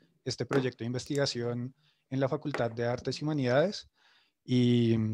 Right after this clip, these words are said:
y también de contarles un poquito, pues, cómo terminó confluyendo todo desde mis inicios en la maestría en música y también,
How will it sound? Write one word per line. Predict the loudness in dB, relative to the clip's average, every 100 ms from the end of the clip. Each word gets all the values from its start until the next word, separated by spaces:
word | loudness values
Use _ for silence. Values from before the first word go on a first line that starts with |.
| 0
y | 2
también | 6 8 8
de | 6
contarles | 4 4 0 2
un | 0
poquito, | 0 -2 0 -4 -4 _ _
pues, | -2 4
cómo | 6 8
terminó | 8 8 8 8 8 6
confluyendo | 4 8 8 8 6 6
todo | 6 8 10
desde | 8 8 4 2 -2 -4
mis | 0 0 0
inicios | -2 0 2
en | 2 2
la |
maestría | 0 -2 -2 -4
en | 0
música | 2 0 2 2
y |
también, | 2 -2 0 -2 -2